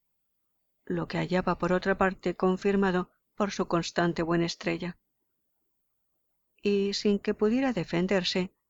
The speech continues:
llevóse buena parte de su fortuna una enorme multa que se le impuso. Insultado y despreciado, echóse en los brazos de su esposa, la cual,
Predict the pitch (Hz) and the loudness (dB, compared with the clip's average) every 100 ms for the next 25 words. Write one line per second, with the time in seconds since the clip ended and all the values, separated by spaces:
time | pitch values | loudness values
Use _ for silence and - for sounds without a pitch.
0 | _ _ _ _ _ - 190 175 202 214 | _ _ _ _ _ -8 -2 0 2 0
1 | - 180 175 196 196 - 208 202 - 180 | 0 -2 2 2 2 2 -2 -2 -6 -4
2 | 180 - 202 214 214 - 202 190 - _ | -4 -4 -2 -2 -2 2 2 2 -2 _
3 | _ _ _ 220 226 185 175 196 190 208 | _ _ _ 2 4 2 2 2 2 4
4 | 214 208 165 185 180 180 165 160 151 165 | 4 2 0 -4 -2 -4 -2 -2 -2 -6
5 | 160 - - _ _ _ _ _ _ _ | -8 -8 -12 _ _ _ _ _ _ _
6 | _ _ _ _ _ _ _ _ _ _ | _ _ _ _ _ _ _ _ _ _
7 | _ _ _ _ _ _ _ _ - 175 | _ _ _ _ _ _ _ _ 0 0
8 | 160 - 156 - 180 185 175 170 180 175 | 0 -4 -6 -4 -2 0 0 0 0 0
9 | - 185 - 180 175 170 _ _ _ _ | 0 -2 0 0 0 -4 _ _ _ _
10 | _ _ _ _ - 214 254 254 247 220 | _ _ _ _ -4 -4 -2 -2 0 0
11 | 170 156 170 170 170 165 170 - 170 - | 0 0 0 0 -4 -4 -4 -2 -4 -2
12 | 170 - 165 - _ _ _ _ _ _ | -4 -4 -8 -12 _ _ _ _ _ _
13 | _ _ _ _ _ _ _ - 180 180 | _ _ _ _ _ _ _ -6 -4 -4
14 | - 208 208 | -6 -8 -10